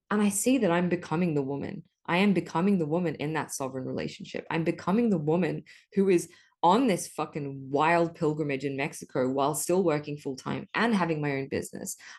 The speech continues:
I'm seeing a woman standing on stages with all of this life force to share, activating the fuck out of all of these people, right? With all of these amazing things on the go.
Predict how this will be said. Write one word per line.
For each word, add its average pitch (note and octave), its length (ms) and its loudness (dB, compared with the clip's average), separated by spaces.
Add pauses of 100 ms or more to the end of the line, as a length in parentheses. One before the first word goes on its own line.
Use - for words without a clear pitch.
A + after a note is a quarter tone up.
I'm F#3 120 2
seeing G#3+ 440 2
a D#3+ 100 2
woman E3 380 2
standing F#3 420 0
on E3+ 120 0
stages E3 480 0
with C3+ 180 -14
all G#3 280 4
of F#3+ 100 0
this F3+ 160 -8
life D#3+ 220 -6
force E3 220 -10
to E3+ 120 -14
share, - 520 -4 (380)
activating F#3 560 0
the - 240 -8
fuck G3 220 -2
out E3 140 0
of D#3+ 100 -2
all E3 140 2
of D3+ 60 -6
these D3 200 -2
people, - 500 -6 (240)
right? D#3+ 260 2
With E3+ 120 0
all G#3+ 240 2
of G3 60 2
these F3 160 0
amazing F3 420 0
things F3 260 -4
on D3+ 140 -4
the C#3 80 -8
go. D3+ 440 0